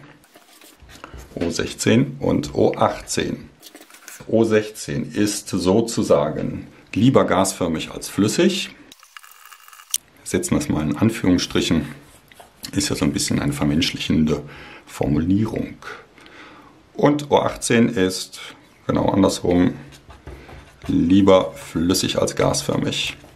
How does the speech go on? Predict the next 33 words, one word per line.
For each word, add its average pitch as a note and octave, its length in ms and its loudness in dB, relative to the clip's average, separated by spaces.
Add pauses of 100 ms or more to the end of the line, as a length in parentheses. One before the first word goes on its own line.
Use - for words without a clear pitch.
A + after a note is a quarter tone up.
(1900)
Was - 160 -2
bedeutet - 460 4
das F2 140 -2
denn, D#2+ 280 -2 (180)
wenn, F2 320 0
äh, E2+ 140 0
der E2+ 160 2
eine G#2 160 2
Stoff - 320 -2
lieber G2+ 160 -2
gasförmig F2+ 520 -2
als - 120 -6
flüssig, - 380 -2
der - 100 0
andere - 220 2
lieber F2 200 -4
flüssig - 380 -4
als - 160 -6
gasförmig - 580 -4
ist? - 260 -2 (1120)
Nun, A2 460 6 (1040)
O F#2+ 140 2
sechzehn G2 640 2
ist - 160 -6
lieber - 200 0
gasförmig G2 720 0
als - 160 -4
flüssig, - 580 -4
das - 160 -8
bedeutet, - 420 -2
es - 120 -2
verdunstet - 500 0
schneller. C#3+ 440 4